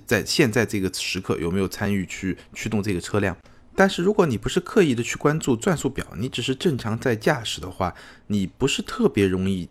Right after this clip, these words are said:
能够感知到它的驱动模式在发生一些变化。所以相对来说，它的这整套的混合动力系统是比较成熟的。我记得我在节目里面好像也说过啊，评价一套混合动力系统，它的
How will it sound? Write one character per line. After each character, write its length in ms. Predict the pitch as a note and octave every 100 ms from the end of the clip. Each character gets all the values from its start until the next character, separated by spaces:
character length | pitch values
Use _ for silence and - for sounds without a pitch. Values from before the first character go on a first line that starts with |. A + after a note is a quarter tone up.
| -
能 140 | G2+
够 140 | G2 G#2
感 320 | G#2 F2 E2
知 180 | - A#2
到 240 | A#2 F#2 - -
它 160 | A2+ A2
的 200 | G#2+ F2
驱 200 | - -
动 160 | A2 F#2+
模 160 | E2+
式 120 | -
在 160 | F2+ F2
发 160 | F#2 F2
生 160 | F#2+
一 40 | E2+
些 140 | F2
变 260 | - G2+ -
化。 220 | - - - _
所 100 | D3
以 40 | D3
相 200 | F#3 D3+
对 120 | F#3
来 120 | G#2+
说， 140 | G#2
它 160 | A#2+ C3
的 180 | - C3
这 280 | G#2+ C#3+ A2+
整 400 | - G#2+ D2+ F#2
套 280 | - D3
的 280 | G#2 F#2+ F2+
混 200 | - F#2+
合 140 | D#2 G#2
动 180 | C#3
力 120 | G#2+ E2
系 160 | -
统 200 | - D2+
是 280 | D#2 - G2 -
比 180 | F#2 G#2+
较 280 | A2+ G2+ A1
成 320 | - E2 E2+
熟 220 | A2+ D2+
的。 200 | C2+ C#2 - - -
我 100 | G2+
记 100 | G#2+
得 120 | C3+
我 80 | A2+
在 120 | G2
节 200 | A#2+ G2+
目 160 | G#2+ D3
里 80 | G#2+
面 100 | A2
好 140 | G#2+
像 80 | C3+
也 100 | A#2+
说 240 | - C3+
过 200 | B2+ G2
啊， 100 | D#2 - -
评 240 | - G#2 B2+
价 180 | D#3+
一 80 | -
套 220 | A#2 C#3
混 220 | G#2 G2+ E2
合 180 | G2
动 240 | G#2+ C3+ A2
力 160 | G#2
系 180 | G2 -
统， 220 | G2 - A#1+
它 200 | - A2
的 160 | G#2+